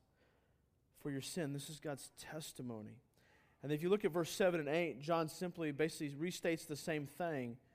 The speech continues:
"For there are three that testify, the Spirit, the water, and the blood, and these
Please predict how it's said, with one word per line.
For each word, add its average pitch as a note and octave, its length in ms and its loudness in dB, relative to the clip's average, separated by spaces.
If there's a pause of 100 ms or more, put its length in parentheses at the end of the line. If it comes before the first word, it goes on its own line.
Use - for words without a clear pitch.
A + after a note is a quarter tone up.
(1000)
"For E3+ 120 0
there F3 140 10
are D#3+ 80 10
three G#3 260 0
that F#3+ 160 2
testify, D3 560 0
the B2+ 80 -8
Spirit, F3+ 460 0
the D3+ 80 -2
water, D#3+ 360 8
and D3 120 -2
the C3 60 -2
blood, C#3+ 460 4 (200)
and C3 180 -4
these D3 340 -4